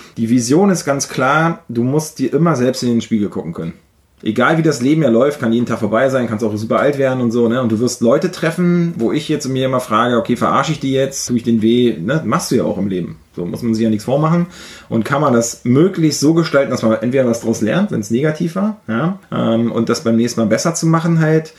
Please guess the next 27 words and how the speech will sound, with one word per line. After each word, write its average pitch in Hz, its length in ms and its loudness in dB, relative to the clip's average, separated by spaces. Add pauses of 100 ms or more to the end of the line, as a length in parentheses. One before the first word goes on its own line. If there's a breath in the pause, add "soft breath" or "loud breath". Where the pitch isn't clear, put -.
(260 loud breath)
so 120 140 2
dass 127 200 0
man, 123 240 0 (180)
wie 117 180 2
gesagt, 113 340 0
auch 104 100 -2
wenn 113 120 0
man 110 100 2
mit 104 140 0
denen 101 80 4
nichts 117 200 -2
mehr 160 140 0
zu 165 100 0
tun 160 300 2
hat, 160 200 0 (100)
sich 117 260 -4
in 110 60 -2
den 117 100 2
Spiegel 117 300 2
gucken - 240 -8
kann. 82 180 -6
Das 110 140 0
ist 110 100 -6
absolut - 360 -2
meine 110 120 0
Motivation. 104 540 -2
Und 175 260 2